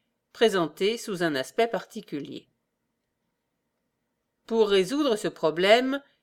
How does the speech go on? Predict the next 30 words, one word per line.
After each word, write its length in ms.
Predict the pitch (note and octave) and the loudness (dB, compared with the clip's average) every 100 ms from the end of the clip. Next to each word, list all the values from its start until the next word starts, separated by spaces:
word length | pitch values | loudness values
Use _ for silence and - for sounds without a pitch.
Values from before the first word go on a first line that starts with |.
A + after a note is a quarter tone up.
| _ | _
il 120 | G#3 | -4
est 80 | A3 | -2
pratiquement 560 | G#3+ A#3 A3+ A3+ C4+ D4+ | 0 -2 -2 -4 0 0
important 540 | A3+ G#3 F#3+ - C#4+ | 0 0 -2 -2 0
de 80 | B3+ | 0
chercher 720 | G#3+ G3+ F#3 - F3+ A3+ _ _ _ _ - | 0 -4 -4 -6 -4 -4 _ _ _ _ -12
si 140 | G#3+ | -2
le 120 | G#3 | -2
sentiment 480 | - G#3 - G3 D4 | 0 -4 -4 -4 0
de 80 | C4 | 2
la 120 | G#3+ | 2
justice 540 | E3+ F3+ - - C#4 B3+ | 0 -6 -10 -6 -6 -4
ou 80 | |
de 100 | E3 | -4
l'injustice 960 | D#3+ F3+ F#3+ E3 - - A3+ C#4 - - _ _ _ _ | 0 0 -2 -4 -10 -10 -8 -8 -12 -20 _ _ _ _
est 320 | G3 F#3+ G3 - | 0 2 0 -8
sui 640 | - - B3 B3+ A#3 B3 C4 | -14 -8 -6 -4 -4 -6 -12
generis, 640 | - G3+ G#3+ G#3+ F#3+ F#3 - - - - _ _ _ | -6 -4 -2 -2 -4 -8 -10 -18 -20 -20 _ _ _
comme 180 | - G#3+ | 0 0
les 80 | G3 | 2
sensations 480 | F3+ F#3 E3+ D#3+ G3 | -2 -2 -4 -4 -4
de 120 | D#3+ | -4
couleur, 640 | D#3 E3+ D#3 D#3 G3 C4+ - _ _ _ _ | -6 -6 -2 0 0 -2 -8 _ _ _ _
de 180 | D#3+ E3+ | -4 -4
goût, 440 | D#3+ E3 F#3 C4 _ _ _ _ _ _ _ | -4 -6 -8 -8 _ _ _ _ _ _ _
ou 100 | A#3 | -8
bien 300 | F#3+ B3+ E4+ | -2 2 2
s'il 240 | E4 A#3 G3 | 0 -2 0
est 80 | |
dérivé, 760 | F#3 G#3+ G3 F3 E3+ G#3+ C#4 D#4+ | 2 2 2 -4 0 0 0 -6